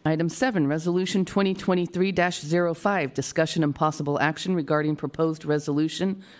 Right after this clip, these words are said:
twenty twenty-three dash zero five, recommending that the Board of Supervisors authorize the San Francisco Fire Department to accept and expend Assistance to Firefighters Grant Program funding in the amount, in the amount of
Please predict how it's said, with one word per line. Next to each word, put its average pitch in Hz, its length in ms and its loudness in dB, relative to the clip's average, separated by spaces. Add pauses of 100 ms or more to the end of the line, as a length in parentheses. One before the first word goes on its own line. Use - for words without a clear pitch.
(120)
twenty 202 240 2
twenty-three 175 720 0
dash 147 440 0
zero 151 300 2
five, 151 380 0
recommending 151 540 2
that 139 120 -2
the 135 80 -4
Board 147 220 0
of 139 80 -2
Supervisors 185 800 -2 (400)
authorize 170 480 2
the 151 60 -6
San 160 240 2
Francisco 151 340 -4
Fire 180 240 0
Department 180 480 -2
to - 100 -6
accept 165 460 -4
and 151 100 0
expend 156 560 -2 (560)
Assistance 226 680 -2
to - 180 -6
Firefighters 170 840 0
Grant 156 600 -2
Program 160 500 0
funding 147 460 0
in 139 140 0
the 143 60 0
amount, 151 300 0 (220)
in 147 220 2
the 151 120 0
amount 151 400 0
of 143 240 0